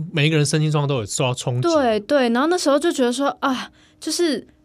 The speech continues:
Speaker 2: 我知道大家听众们都很希望我们可以让他们关心这个世界，关注这个世界，可是其实当时我们的状态也都不一定到非常好，
Speaker 1: 对。
Speaker 2: 然后我们工时也超长，因为为了要，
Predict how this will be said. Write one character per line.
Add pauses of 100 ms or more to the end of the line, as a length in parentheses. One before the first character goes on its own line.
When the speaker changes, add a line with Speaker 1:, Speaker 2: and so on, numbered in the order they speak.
(120)
Speaker 2:
我
知
道
大
家
听
众
们
都
很
希
望
我
们
可
以
让
他
们
关
心
这
个
世
界，
关
注
这
个
世
界，
可
是
其
实
当
时
我
们
的 (340)
状
态
也
都
不
一
定
到
非
常
好，
Speaker 1:
对。
Speaker 2:
然
后
我
们
工
时
也
超
长，
因
为 (360)
为
了
要，